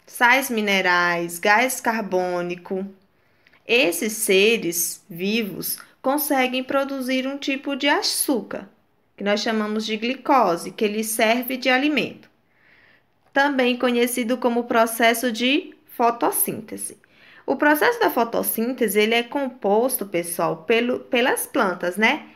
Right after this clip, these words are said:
É o processo pelo qual as plantas obtêm energia para sobreviver. Elas fazem o quê? Elas captam a energia solar, que incide em suas folhas,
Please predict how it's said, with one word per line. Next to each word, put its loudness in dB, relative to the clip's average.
É 4
o 0
processo 2
pelo 0
qual 2
as -4
plantas -2
obtêm -2
energia 0
para 0
sobreviver. -2
Elas 4
fazem 2
o -2
quê? -2
Elas 0
captam 2
a 4
energia 2
solar, 2
que 4
incide 2
em 2
suas 0
folhas, -2